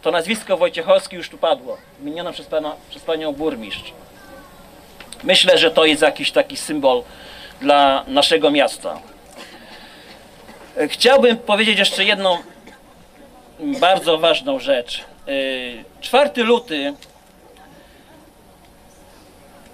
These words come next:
to jest również, e, dzień urodzin wielkiego Polaka,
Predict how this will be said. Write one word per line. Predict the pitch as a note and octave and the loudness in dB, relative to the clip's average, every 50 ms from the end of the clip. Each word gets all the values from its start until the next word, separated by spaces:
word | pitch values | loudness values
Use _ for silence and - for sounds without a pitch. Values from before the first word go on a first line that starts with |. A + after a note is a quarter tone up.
| - - | -2 2
to | F#3 F3 F3+ | 4 4 4
jest | F3 F3+ F#3+ A3 A#3 A3 - - F#3+ | 4 2 2 2 2 0 -2 -6 -6
również, | F3 E3 F#3+ G#3+ G#3+ F3 F3 F3+ F#3 F#3+ F#3+ F#3 - - - - | -4 -2 0 0 -2 -2 0 2 2 4 4 4 2 0 -2 -4
e, | D#3 D3 C#3 C3 B2+ B2 - | -4 -4 -4 -4 -6 -8 -6
dzień | - - F#3+ G#3+ G#3+ G#3 G#3 G3+ F#3+ - - - - - - - - | -2 0 0 2 2 0 -2 -6 -10 -12 -16 -18 -20 -20 -20 -12 -4
urodzin | E3+ E3+ F3+ G#3 G#3 G3+ G3+ F#3 F#3 F3+ F3 F3 E3+ - - - - - - - - - - - - - A#4+ - - - - - - - - - - - - - - - - | -2 2 4 4 4 4 2 0 -2 -2 -4 -6 -10 -16 -20 -20 -20 -20 -20 -20 -20 -20 -20 -20 -20 -20 -20 -20 -20 -20 -20 -20 -20 -20 -20 -20 -20 -20 -20 -20 -20 -18 -4
wielkiego | C#3+ F3 G3+ G3 - C4+ A#3 A#3 A3+ | 0 0 0 4 2 4 4 4 4
Polaka, | A3+ G#3 G#3+ G#3 F3+ - - C#3 G#2+ F#2+ | 4 4 4 4 2 2 0 -2 -2 -4